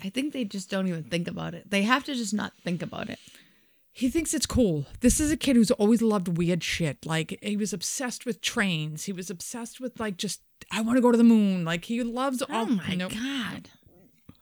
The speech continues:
Speaker 2: Core of the ear-, crust of the earth. That's
Speaker 1: Yes,
Speaker 2: where Nicole
Speaker 1: I'm
Speaker 2: lives.
Speaker 1: staying right
Speaker 2: I
Speaker 1: here.
Speaker 2: don't wanna go under the crust of the earth.
Speaker 1: No,
Speaker 2: I don't
Speaker 1: or
Speaker 2: wanna go
Speaker 1: over.
Speaker 2: above the, I'll fly.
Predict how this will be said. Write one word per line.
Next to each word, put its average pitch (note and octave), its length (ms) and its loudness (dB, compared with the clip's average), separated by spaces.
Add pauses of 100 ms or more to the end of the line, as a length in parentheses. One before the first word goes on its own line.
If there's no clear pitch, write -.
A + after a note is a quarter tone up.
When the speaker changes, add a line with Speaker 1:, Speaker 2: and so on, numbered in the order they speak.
(220)
Speaker 2:
Core A#3+ 500 0
of G3+ 120 -6
the G#3 80 -2
ear-, G3 140 -2
crust - 340 -4
of A3 120 -4
the G3+ 120 -2
earth. D#3 200 -4
That's F3+ 180 -4
Speaker 1:
Yes, - 60 -10
Speaker 2:
where G3+ 80 0
Nicole F#3 240 0
Speaker 1:
I'm F3+ 60 0
Speaker 2:
lives. F3 180 0
Speaker 1:
staying E3 140 -4
right F3+ 220 -2
Speaker 2:
I F3 60 4
Speaker 1:
here. G#3 60 8
Speaker 2:
don't F#3+ 120 4
wanna F3 140 0
go D#3+ 200 -2
under G#3 200 4
the B3+ 120 0
crust C4 260 -4
of C#4 140 0
the B3 120 4
earth. A#3+ 140 4
Speaker 1:
No, G3+ 120 -6
Speaker 2:
I F3+ 100 0
don't G#3+ 100 0
Speaker 1:
or - 20 0
Speaker 2:
wanna A#3+ 140 2
go B3 120 2
Speaker 1:
over. A3+ 60 0
Speaker 2:
above A3+ 280 0
the, - 120 -6
I'll G#3 160 0
fly. A3+ 640 2